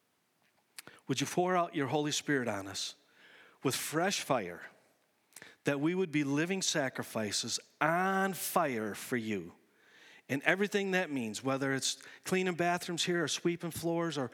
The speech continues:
or helping our parents, our grandparents, um,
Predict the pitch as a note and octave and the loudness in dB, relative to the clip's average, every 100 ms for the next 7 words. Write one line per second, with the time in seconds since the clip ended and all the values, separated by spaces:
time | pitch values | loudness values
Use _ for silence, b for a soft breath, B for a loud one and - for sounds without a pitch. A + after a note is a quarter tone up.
0 | B B - A#2 F3 F#3 F3 E3 D#3+ E3+ | B B -2 2 2 2 2 2 2 0
1 | F3 F3 - A#2 C#3 E3+ E3 D3+ E3 D#3+ | 2 0 -2 0 2 2 0 -2 0 0
2 | D#3 - B B B - B2 A#2+ | -2 -6 B B B -2 0 0